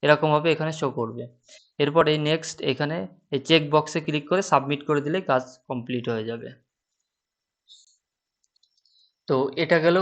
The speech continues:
কেপিএসআই দু হাজার তেইশের যে উইন ক্যা-, ক্যাটাগরি চেঞ্জের যে উইন্ডো দিয়েছে সেটা। এরপরও এক এক করে ডাব্লিউবিপি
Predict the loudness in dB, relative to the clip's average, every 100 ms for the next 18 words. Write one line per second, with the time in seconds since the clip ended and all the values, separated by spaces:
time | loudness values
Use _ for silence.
0 | 0 0 0 2 0 2 2 2 0 0
1 | -2 -4 -2 -2 -2 -4 -2 0 0 -2
2 | -6 -4 -2 -2 0 0 2 0 -2 2
3 | 2 2 0 -2 -4 -2 -2 0 -2 -2
4 | -4 -4 -2 -2 -2 -4 -2 0 0 -2
5 | -8 _ -18 -2 0 2 4 4 4 4
6 | 0 0 0 0 -2 -4 -2 -2 -4 -12
7 | -10 4 4 6 0 -2 -4 -6